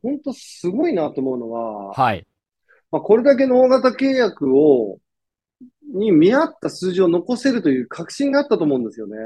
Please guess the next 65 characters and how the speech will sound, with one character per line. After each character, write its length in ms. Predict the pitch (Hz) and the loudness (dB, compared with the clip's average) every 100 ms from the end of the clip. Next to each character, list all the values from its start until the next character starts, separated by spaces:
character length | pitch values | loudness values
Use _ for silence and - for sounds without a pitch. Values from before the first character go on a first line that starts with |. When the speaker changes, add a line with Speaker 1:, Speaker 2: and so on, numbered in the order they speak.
| 113 | -10
Speaker 2:
は 320 | 120 - 117 107 | -8 -4 -4 -4
い。 160 | - _ _ _ _ | -10 _ _ _ _
Speaker 1:
ま 100 | 208 | 2
あ、 20 | |
じ 80 | 220 | 2
ゃ 60 | 233 | 2
な 120 | 285 | 2
い 80 | 240 | 2
と 100 | - | 0
こ 120 | 202 | 2
ん 40 | |
な 60 | 180 | 2
オ 80 | 196 | 2
フ 60 | |
ァ 60 | 165 | 0
ー 80 | 135 | 0
出 40 | |
さ 80 | 165 | -4
な 80 | 147 | -6
い 80 | 110 | -8
と 60 | |
思 200 | 113 117 | -10 -8
う 60 | 104 | -10
し。 200 | - 120 | -10 -4
Speaker 2:
う 40 | |
ん。 320 | 127 117 92 - _ _ _ _ _ _ _ _ _ | -2 -2 -6 -14 _ _ _ _ _ _ _ _ _
Speaker 1:
だ 100 | 208 | 2
か 60 | 214 | 4
ら 60 | 185 | 4
僕 200 | 202 233 | 2 4
は、 280 | 247 240 | 4 4
あ 40 | 240 | 2
の、 580 | 226 226 220 214 190 135 - - _ | 2 4 4 4 0 -6 -14 -18 _
ま 140 | 208 208 | -10 -8
あ、 40 | |
そ 140 | - 220 | -8 -6
こ 140 | 285 | -6
に 160 | 285 240 | -4 -2
は 100 | 156 | -2
裏 180 | 156 170 | -2 -4
付 220 | 180 196 | -4 -4
け 40 | |
と 100 | 185 | -4
し 120 | 185 - | -8 -4
て 80 | |
今、 500 | 185 156 123 113 104 _ _ _ | -4 -4 -6 -10 -14 _ _ _
も 380 | 135 117 110 117 | -8 -6 -8 -12
う 40 | |
数 400 | - - 269 277 | -16 -2 2 2
値 260 | - - 247 | 0 -4 -2
が 140 | 240 | 0
出 100 | 214 | 0
る 80 | 208 | 2
よ 60 | 156 | 0
う 40 | |
に 40 | 117 | 0
な 60 | |
っ 20 | 113 | -8
て 160 | - | -12
る 60 | 101 | -14
ん 80 | 95 | -10
で 100 | 117 | -6
ね、 200 | 165 165 | -4 -4
そ 120 | 127 | -6
の、 400 | 110 107 104 | -6 -6 -8